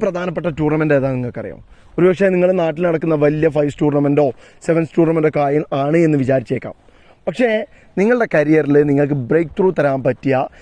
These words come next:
ജില്ലയിലെ ഏറ്റവും വലിയ ടൂർണമെന്റ് എന്ന് പറയുന്നത് ആ ജില്ലയിൽ നടക്കുന്ന ജില്ലാ ലീഗ് ടൂർണമെന്റുകളാണ്. നമ്മുടെ നാട്ടിലൊക്കെ ഒരു നാടൻ പ്രയോഗം തന്നെ ഉണ്ട്, ലീഗ് കളിക്കാൻ വേണ്ടി സൈൻ ചെയ്യുക എന്നുള്ളത്. എന്ന് വെച്ചാൽ കെ എഫ് എക്കും ഡി എഫ് എക്കും അണ്ടറിലുള്ള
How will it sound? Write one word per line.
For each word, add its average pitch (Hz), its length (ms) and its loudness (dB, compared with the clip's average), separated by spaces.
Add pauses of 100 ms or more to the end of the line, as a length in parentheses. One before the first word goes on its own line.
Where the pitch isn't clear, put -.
(280)
ജില്ലയിലെ 220 440 2
ഏറ്റവും 190 260 -4
വലിയ 165 200 -2
ടൂർണമെന്റ് 139 400 0
എന്ന് 131 100 0
പറയുന്നത് 127 340 0 (600)
ആ 208 40 -2 (200)
ജില്ലയിൽ 165 360 2 (100)
നടക്കുന്ന 139 480 0 (260)
ജില്ലാ 147 340 0 (160)
ലീഗ് 147 320 2
ടൂർണമെന്റുകളാണ്. 113 640 -8 (640)
നമ്മുടെ 202 300 0
നാട്ടിലൊക്കെ 180 360 0
ഒരു 180 140 2
നാടൻ 151 280 -2
പ്രയോഗം 143 320 4
തന്നെ 139 140 0
ഉണ്ട്, 135 140 2 (440)
ലീഗ് 208 240 2
കളിക്കാൻ 165 300 -2
വേണ്ടി 151 220 0
സൈൻ 139 240 2
ചെയ്യുക 127 200 -4
എന്നുള്ളത്. 95 300 -14 (680)
എന്ന് 214 180 2
വെച്ചാൽ 208 260 0 (100)
കെ 180 80 2 (120)
എഫ് 170 140 -2
എക്കും 180 260 -2
ഡി 165 40 4 (100)
എഫ് 151 120 -2
എക്കും 160 240 0
അണ്ടറിലുള്ള 139 480 0